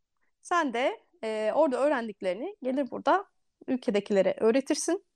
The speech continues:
Bu da senin zorunlu hizmetin olur şeklinde bir şey.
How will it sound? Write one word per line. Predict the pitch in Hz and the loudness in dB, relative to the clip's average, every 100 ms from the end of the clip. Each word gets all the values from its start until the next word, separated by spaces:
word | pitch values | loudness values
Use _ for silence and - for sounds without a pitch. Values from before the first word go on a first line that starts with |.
| - | -4
Bu | 240 | 0
da | 233 | 2
senin | 233 330 | 2 2
zorunlu | 349 254 226 226 | 4 4 4 0
hizmetin | 214 196 180 - 330 | -2 -4 -4 -4 0
olur | 214 202 185 - | 0 0 -4 0
şeklinde | 202 190 165 202 277 | 0 0 -4 -2 -2
bir | |
şey. | - 170 | -2 -6